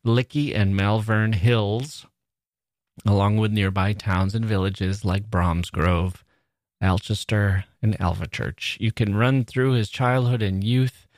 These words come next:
and find places that later appear in his fiction. It's as if he were mentally collecting photographs for later use in an album,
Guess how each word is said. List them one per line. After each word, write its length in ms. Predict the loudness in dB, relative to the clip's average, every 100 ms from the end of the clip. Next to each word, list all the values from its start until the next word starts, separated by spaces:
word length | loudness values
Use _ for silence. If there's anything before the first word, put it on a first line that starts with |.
| _ _ _
and 180 | 2 2
find 340 | 4 4 2 0
places 640 | 0 0 -2 -2 -2 -2
that 200 | -4 -2
later 440 | -2 0 0 0
appear 480 | -2 -4 -2 0 0
in 220 | 0 0
his 160 | 0 -2
fiction. 480 | -4 -4 -4 -4 -4
It's 180 | -4 -4
as 160 | -2
if 140 | -2 0
he 100 | 2
were 240 | 2 0 _ _ _ _ _ 0
mentally 540 | 2 2 2 2 2
collecting 500 | 0 0 0 -2 -4
photographs 880 | 0 0 2 2 0 2 0 -4 -8
for 180 | -4 0
later 380 | 0 0 -2
use 400 | -2 -2 -2 0
in 140 | 2 2
an 100 | 2
album, 520 | 0 0 0 -2